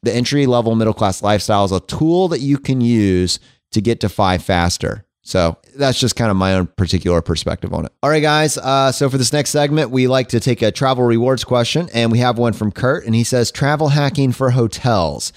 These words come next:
So he says, "Can you address travel hacking ideas for hotels instead of airlines? I'm in a unique spot where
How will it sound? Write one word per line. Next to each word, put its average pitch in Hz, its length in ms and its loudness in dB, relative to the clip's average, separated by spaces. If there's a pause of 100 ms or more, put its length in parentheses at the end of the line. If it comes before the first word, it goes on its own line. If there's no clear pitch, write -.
So - 80 -8
he 123 60 0
says, 123 200 0
"Can 139 140 -2
you 143 140 2
address 143 480 0
travel 170 400 0
hacking 156 360 0
ideas 135 400 0
for 120 180 0
hotels 117 720 0
instead 117 320 0
of 113 120 -4
airlines? 90 680 -2
I'm 120 200 0
in 120 80 2
a 117 40 2
unique 113 380 0
spot 107 440 0
where 104 420 0